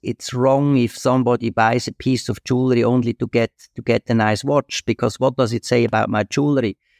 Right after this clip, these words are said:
I want that the people buy our jewelry because they like our jewelry, because they see the value in it, they see the art in it, they see the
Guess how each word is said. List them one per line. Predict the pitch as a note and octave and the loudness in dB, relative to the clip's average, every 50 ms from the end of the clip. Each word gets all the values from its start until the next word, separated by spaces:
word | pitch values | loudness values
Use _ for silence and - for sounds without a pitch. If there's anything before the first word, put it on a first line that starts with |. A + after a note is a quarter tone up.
| _ _ _ _ _ _ - | _ _ _ _ _ _ -2
I | - C3+ | 0 2
want | D3 D3+ D#3+ C#3 - | 2 2 2 2 0
that | B2+ A2+ | -2 -2
the | - | -2
people | - - - C#3+ - - B2+ A2+ | -6 -4 -4 -4 -4 -4 -6 -2
buy | G2 A2+ A2 A2+ C3 C3 | 0 2 2 4 4 4
our | B2 B2+ B2+ B2 B2 | 4 2 2 2 0
jewelry | A#2+ - - B2 A2+ A2+ A2 G#2+ G#2 G2 | -2 -2 0 0 0 0 0 -2 -2 -4
because | - - - A#2 - | -6 -8 -8 -8 -2
they | - A#2+ A2+ | 0 0 2
like | G#2+ G#2+ G2+ G2 A#2 C#3+ C3+ - | 2 2 2 2 2 0 0 0
our | B2+ A#2 A2+ G2+ G2+ | 0 0 0 0 -2
jewelry, | G2 - - G#2+ F#2+ F2+ F2+ F2+ F2+ | -4 -4 -4 -4 -4 -4 -4 -4 -4
because | F2 G2 F#2 - B2+ A2+ G2+ - | -4 -6 -4 -2 -2 -2 -2 0
they | - A2+ G#2 | 0 0 0
see | - - - - A#2+ A#2 | 0 -4 -6 -4 -4 -2
the | G2+ G#2 G2 | -2 -2 -4
value | F2+ F#2 G#2+ A2+ B2 C3 C3+ C3+ C3 | -2 0 0 2 2 4 4 4 4
in | C3 B2 | 4 4
it, | B2 A2+ G2 - _ | 2 2 0 -2 _
they | - G#2 G2 | -2 -2 -2
see | - - G#2+ G2 | 0 -2 -4 -4
the | - - - | -4 -6 -2
art | - G#2+ A2 A#2 A#2+ - _ | 0 2 2 2 0 0 _
in | - A#2+ A#2 A2+ | 0 2 2 2
it, | A2 G2+ - _ | 2 0 -2 _
they | - G#2+ | -8 -8
see | G2+ - - - G#2+ | -8 -6 -4 -4 -4
the | G2+ | -4